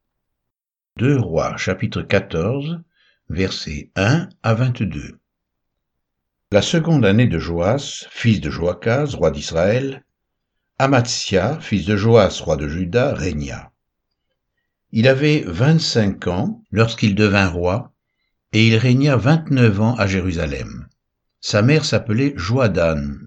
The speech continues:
de Jérusalem. Il fit ce qui est droit aux yeux de l'Éternel, non pas toutefois comme David son père.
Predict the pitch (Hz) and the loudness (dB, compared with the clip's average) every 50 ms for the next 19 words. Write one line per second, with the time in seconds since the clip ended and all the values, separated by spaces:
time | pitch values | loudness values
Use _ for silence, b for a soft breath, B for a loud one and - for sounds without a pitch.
0 | - _ _ 73 92 98 92 107 95 95 95 85 90 80 78 71 64 - - - | -20 _ _ -4 -4 -2 0 0 0 -2 -2 -2 -2 -2 -2 -4 -6 -8 -12 -14
1 | - - _ _ _ _ _ _ _ _ _ _ _ _ _ _ _ _ _ _ | -16 -20 _ _ _ _ _ _ _ _ _ _ _ _ _ _ _ _ _ _
2 | _ _ _ _ - 120 120 117 - 196 180 - - 117 - - 104 92 82 78 | _ _ _ _ 2 2 2 4 4 2 2 2 0 0 0 0 0 0 0 0
3 | 78 110 120 113 98 85 76 69 82 80 76 85 80 - 92 82 92 104 120 135 | 2 4 4 4 4 2 0 -2 -4 -4 -4 -6 -4 -4 -4 -2 0 2 2 2
4 | 131 135 143 143 127 147 135 120 - 127 120 - - - - 160 143 - - 98 | 2 2 2 2 2 0 0 0 -2 -4 -4 -6 -8 -6 -4 -4 -2 0 0 0
5 | 92 80 87 85 85 98 101 87 - - 104 95 87 73 - 92 82 73 69 67 | 0 2 0 0 0 0 -2 -2 -2 -2 -2 -2 -4 -4 -4 -4 -4 -4 -6 -8
6 | - - - - | -10 -16 -20 -20